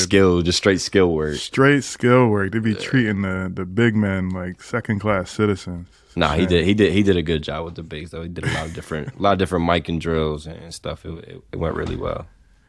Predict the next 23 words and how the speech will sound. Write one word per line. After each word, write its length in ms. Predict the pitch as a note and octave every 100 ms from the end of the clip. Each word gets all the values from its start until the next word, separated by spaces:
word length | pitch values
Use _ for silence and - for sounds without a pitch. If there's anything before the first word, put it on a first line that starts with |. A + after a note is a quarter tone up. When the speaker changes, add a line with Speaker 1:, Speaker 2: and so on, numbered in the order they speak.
| _ -
Speaker 2:
I 80 | A2+
mean, 180 | A#2 B2+
it 120 | C3
paid 180 | D3+ D#3
dividend 440 | D#3+ F#3+ F3 D#3
for 80 | -
sure. 340 | B2+ E3 G3+ E3+
Speaker 1:
Yeah. 120 | D3
Speaker 2:
Every 220 | A#2 B2+
big 260 | B2+ C#3 C3
that's, 320 | C3 B2+ -
that's 240 | - A#2 B2 - - _
operated 460 | A#2+ B2 C3 C3 C3
on 180 | C#3+
them 140 | C3 A2
has 140 | G#2
gotten 520 | G#2+ A#2 G#2+ G2+ G#2 - _ _
substantially 640 | - G#2 - A#2+ A#2 A2+
better 300 | G#2 A#2 G#2
year 200 | G#2 G#2
after 180 | G2 -
year. 300 | G2+ G#2 F2
So 320 | - - -